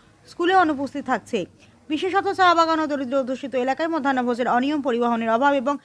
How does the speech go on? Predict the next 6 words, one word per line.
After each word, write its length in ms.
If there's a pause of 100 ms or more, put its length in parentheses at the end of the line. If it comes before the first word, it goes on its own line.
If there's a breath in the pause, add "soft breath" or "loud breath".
(320 soft breath)
পারিবারিক 480
শ্রমের 240
চাহিদা 360
বৃদ্ধির 300
ফলে 220
পড়ুয়াদের 460